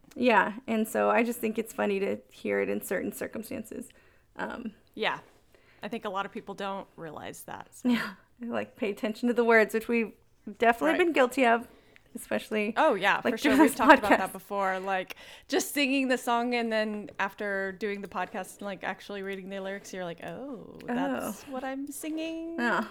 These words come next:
Speaker 2: Ew.
Speaker 1: That's funny.
Speaker 2: It's not great. <laughs>
Speaker 1: Yeah. So the other one,
Speaker 2: Yeah.
Speaker 1: um, also a little bit, um, ironic, but it's not in the same way, is because the song Dancing in the Dark is <laughs> about,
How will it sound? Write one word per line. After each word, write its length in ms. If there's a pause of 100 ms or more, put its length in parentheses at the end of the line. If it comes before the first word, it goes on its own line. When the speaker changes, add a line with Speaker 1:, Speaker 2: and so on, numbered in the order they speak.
(320)
Speaker 2:
Ew. 500 (760)
Speaker 1:
That's 240
funny. 220 (100)
Speaker 2:
It's 200
not 240
great. 280 (200)
<laughs> 40 (600)
Speaker 1:
Yeah. 240 (180)
So 340
the 180
other 300
one, 500
Speaker 2:
Yeah. 300
Speaker 1:
um, 220 (180)
also 340
a 40
little 240
bit, 480 (680)
um, 380
ironic, 480
but 100
it's 160
not 200
in 100
the 80
same 280
way, 280 (400)
is 420 (140)
because 460 (180)
the 100
song 440
Dancing 400
in 100
the 60
Dark 360
is 180
<laughs> 80
about, 380